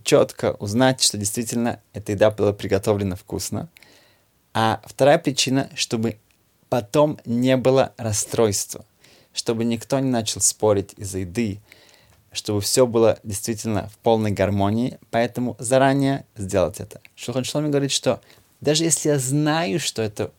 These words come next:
еда вкусная, а отличная, уже кто-то другой попробовал и сказал, что всё отлично, всё равно есть мицва попробовать это до шаббат и, конечно же, в сам шаббат.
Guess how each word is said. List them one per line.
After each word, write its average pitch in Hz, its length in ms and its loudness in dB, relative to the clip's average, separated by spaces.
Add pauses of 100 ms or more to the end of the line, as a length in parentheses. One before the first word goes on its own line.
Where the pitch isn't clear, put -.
(120)
еда 110 440 -2 (500)
вкусная, 107 640 -4 (140)
а 107 180 -6
отличная, 113 540 -6
уже - 320 -8 (180)
кто-то 135 260 -6
другой 139 240 2
попробовал 120 680 2
и - 20 -18
сказал, 113 240 -4
что 107 140 -4
всё 113 160 -2
отлично, 107 360 -6 (220)
всё - 240 4
равно 165 580 6
есть 123 300 2
мицва 131 400 0
попробовать 113 560 0
это - 140 -8
до 113 160 0
шаббат 151 480 0 (400)
и, 123 220 0 (100)
конечно 113 460 -2
же, 110 220 -4
в - 60 -10
сам 98 240 -2
шаббат. - 500 -4